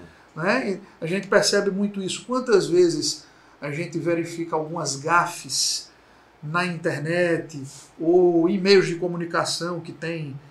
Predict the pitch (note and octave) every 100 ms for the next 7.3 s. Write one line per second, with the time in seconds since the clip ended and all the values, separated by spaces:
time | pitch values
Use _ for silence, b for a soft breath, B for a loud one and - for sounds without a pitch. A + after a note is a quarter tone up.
0 | b b E3 - E3+ D#3+ - E3 D#3+ -
1 | E3 E3 E3 D3+ - F#3+ B3 A3+ B B
2 | B B - A3 A#3 A3+ A#3+ - A#3+ -
3 | A3 A#3 A#3+ - A#3 A#3+ - G3+ - F3
4 | D3 D#3 D3+ D3 C#3+ B B B _ D#3
5 | - D#3+ F3 E3 E3 D#3 F#3+ G#3 E3 D3
6 | D#3 D3 D3+ F3 - - C#3 - D3 -
7 | F3 G#3